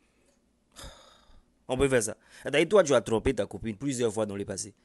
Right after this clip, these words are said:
Maintenant, une fois, c'est elle te trompe là. Toi, ça devait péter, ça devait péter les plombs que tu viens à la maison maintenant avec ça là pour faire ça. À ta main. Quand les gens l'interviewent, donc quand il était en train de faire son interrogation là, c'est ça au fait même qui l'a fait mal. Le fait qu'elle l'ait trompé, puis il a entendu ça au téléphone.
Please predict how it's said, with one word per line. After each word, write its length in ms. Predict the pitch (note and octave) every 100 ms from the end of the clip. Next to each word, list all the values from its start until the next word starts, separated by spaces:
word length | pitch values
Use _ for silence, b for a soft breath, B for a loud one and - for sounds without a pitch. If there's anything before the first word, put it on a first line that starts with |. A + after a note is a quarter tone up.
| _ _
Maintenant, 160 | A2+ C#3+
une 160 | G#3 F#3+
fois, 160 | E3
c'est 100 | D#3
elle 180 | A#2+ B2
te 100 | A2+
trompe 320 | G2+ A#2+ A2
là. 100 | E2+ - _
Toi, 220 | - F3
ça 100 | C#3+
devait 180 | G#2 G2+
péter, 340 | A2+ G2+ G2 A2
ça 140 | A2
devait 200 | G#2+ G2+
péter 220 | C3 G2+ A2
les 120 | G#2
plombs 180 | A2+ G#2+
que 80 |
tu 120 | G#2 G2+
viens 220 | G#2 C3+
à 40 |
la 40 | A2
maison 240 | G2+ A#2
maintenant 320 | G#2+ F#2+ A2+ b b b
avec 240 | - G#2 B2+
ça 160 | -
là 100 | A2
pour 140 | G2+ F#2+
faire 160 | G2
ça. 160 | F#2+ E2+ _ _ _
À 120 | F#2
ta 280 | F2 - F#2+
main. 180 | F#2+ G2 _ _ _ _ _ _ _
Quand 100 | -
les 120 | D3
gens 100 | B2
l'interviewent, 640 | C#3+ A2+ A#2+ A#2 A2 C#3 G2+ -
donc 260 | A#2+ D3 D3
quand 80 |
il 100 | E3
était 140 | C3 D3+
en 80 | C3
train 100 | C#3
de 60 |
faire 140 | A#2 B2+
son 120 | A2+
interrogation 640 | G2+ A2 G#2+ G#2 - B2
là, 100 | F#2 -
c'est 180 | -
ça 240 | G#2+ - E3+
au 100 | B2
fait 200 | C#3+ C3+
même 120 | B2
qui 100 | G#2+
l'a 80 | G2
fait 160 | G#2+
mal. 180 | G#2 F#2+
Le 120 | F2+ A2+
fait 260 | E3 D3+
qu'elle 320 | - C#3 C3+ - -
l'ait 260 | D#3 C3
trompé, 560 | - - G#2+ - C#3+ B2+
puis 140 | -
il 100 | A2+
a 60 | G#2
entendu 260 | - A2+
ça 120 | A#2 B2
au 60 |
téléphone. 380 | G#2+ A2+ - A2+